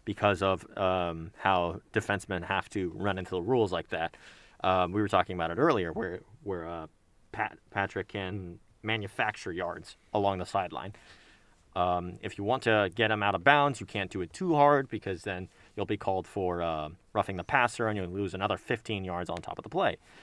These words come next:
So, um, we're, we're going to see a continuation of that. We're going to see people, um, you know, exploit, uh, exploit how, like, high the ceiling is currently for the quarterback position, and it's only going to gain further importance. I think, um,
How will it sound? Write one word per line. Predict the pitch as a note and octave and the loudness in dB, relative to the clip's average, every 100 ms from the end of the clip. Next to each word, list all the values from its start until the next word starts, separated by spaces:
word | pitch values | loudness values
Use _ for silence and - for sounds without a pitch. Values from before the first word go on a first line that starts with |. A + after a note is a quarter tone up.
| - - _ _ | -20 -20 _ _
So, | - - G#2 F#2+ | -10 -2 0 0
um, | F2+ F#2+ F2+ E2+ E2 - _ _ _ - | 0 0 0 -6 -12 -16 _ _ _ -6
we're, | A2+ B2 | 0 2
we're | B2 | 0
going | A#2+ B2 | -2 -4
to | A2 | -4
see | A#2 | -4
a | |
continuation | - F#2+ G#2+ F#2 B2 - C3+ | -4 -4 -4 -2 -2 -2 -4
of | |
that. | A#2+ A#2 | -2 -4
We're | G2 | -4
going | F#2+ | -8
to | F2+ | -10
see | - | -12
people, | - G2 F2 - - - _ _ | -8 -8 -8 -10 -14 -20 _ _
um, | - F2+ F2 E2 D#2+ F2+ | -2 0 0 -2 -8 -10
you | G2 | -8
know, | F2 | -6
exploit, | F#2 - - B2 A#2 G#2 G2+ _ _ _ _ _ _ _ _ _ | -8 -10 -4 2 4 2 0 _ _ _ _ _ _ _ _ _
uh, | A#2 F#2+ F#2 - | -4 -2 -2 -4
exploit | F#2 - A2 G#2+ | -8 -8 -4 -2
how, | - G#2 G2+ G2+ F#2+ F#2 F2+ - - | 2 6 8 8 6 4 2 -2 -4
like, | F#2 | -6
high | - G2+ G2+ F#2 | 0 4 4 4
the | |
ceiling | - - F2+ F2 | -4 -8 -6 -6
is | E2+ E2+ | -8 -6
currently | - F2+ E2+ | -6 -6 -8
for | - | -10
the | F2 | -8
quarterback | F#2 F2 F2 | -6 -6 -8
position, | - F#2 F#2 - | -10 -12 -12 -10
and | F2 E2 | -12 -10
it's | G2+ | -8
only | F#2+ F#2 | -6 -6
going | F2 | -10
to | F2 | -10
gain | E2+ F2+ E2+ | -6 -6 -6
further | - G2 F2+ | -4 -4 -4
importance. | E2 - G#2 - F2+ - - - - - | -10 -4 -4 -4 -10 -14 -20 -20 -10 0
I | A2+ | 2
think, | - B2 A2 | 2 -2 0
um, | A#2+ G#2 F#2 F2+ F2 | 4 4 4 0 -8